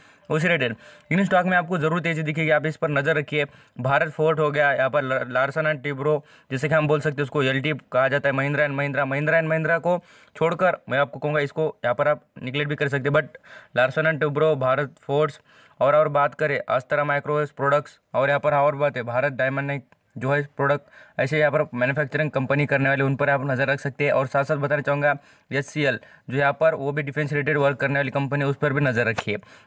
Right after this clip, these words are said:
तो स्टॉक में नज़र रखने की ज़रूरत क्यों है उसके बारे में बताना चाहूँगा। जो अभी एनवायरनमेंट देखिए,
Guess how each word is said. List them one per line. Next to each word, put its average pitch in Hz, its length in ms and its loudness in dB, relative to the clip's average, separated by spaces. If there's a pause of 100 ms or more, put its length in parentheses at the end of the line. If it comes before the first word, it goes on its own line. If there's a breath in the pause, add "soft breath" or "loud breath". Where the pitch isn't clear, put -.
तो 165 100 0
स्टॉक 160 320 6
में 185 220 0
नज़र 160 220 2
रखने 175 240 0
की 170 80 -4
ज़रूरत 156 320 0
क्यों 160 260 -2
है 165 80 0
उसके 143 240 -6
बारे 147 200 4
में 151 100 0
बताना 147 200 2
चाहूँगा। 147 240 0
जो 151 120 0
अभी 170 180 0
एनवायरनमेंट 170 480 0
देखिए, 120 300 -4